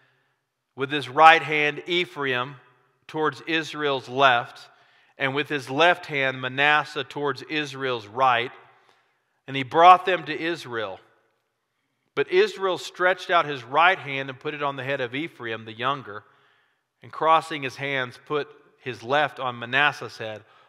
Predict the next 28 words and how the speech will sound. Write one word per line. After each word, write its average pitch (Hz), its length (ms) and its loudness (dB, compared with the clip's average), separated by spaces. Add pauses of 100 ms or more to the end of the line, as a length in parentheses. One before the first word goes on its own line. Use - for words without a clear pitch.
although 131 260 0
Manasseh 127 540 -2
was 113 220 -10
the 113 100 -14
firstborn. 117 720 -8
And 110 160 -16
then 120 160 -8
he 117 80 -12
blessed 110 460 -4 (360)
Joseph, 107 520 -8
and 110 120 -14
he 101 60 -18
said, 104 360 -6 (640)
now 147 100 -10
what's 190 200 -8
going 165 240 -6
on 151 220 -4
here? 104 280 -16 (520)
Well, 156 80 -10
typically, 180 640 -4
the 156 140 -2
right 180 380 6
hand 165 360 -6
is 139 120 -12
the 147 100 -4
hand 139 260 -8
of 135 160 -10
power. 151 460 2